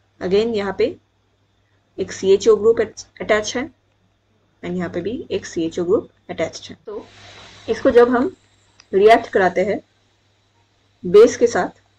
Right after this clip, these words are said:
base medium के साथ, तो हम according to Cannizzaro reaction यहाँ पे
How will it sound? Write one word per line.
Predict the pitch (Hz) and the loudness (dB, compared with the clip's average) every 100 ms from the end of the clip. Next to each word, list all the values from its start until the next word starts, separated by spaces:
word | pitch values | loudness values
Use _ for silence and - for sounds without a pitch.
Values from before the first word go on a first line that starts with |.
| _ _ _ _ 185 | _ _ _ _ 2
base | 185 - | 2 2
medium | 180 180 180 | -2 0 -2
के | 185 | -2
साथ, | 180 202 - _ _ _ _ _ _ _ 196 | -4 -6 -8 _ _ _ _ _ _ _ -6
तो | |
हम | 196 180 - | -6 -6 -8
according | 180 214 208 240 | 0 0 2 0
to | 294 - - | -4 -6 -4
Cannizzaro | 196 196 202 220 | 0 2 4 4
reaction | 208 185 - 277 466 _ _ _ _ _ _ - | 4 2 -2 -6 -8 _ _ _ _ _ _ -6
यहाँ | 202 208 | -2 2
पे | 220 | 2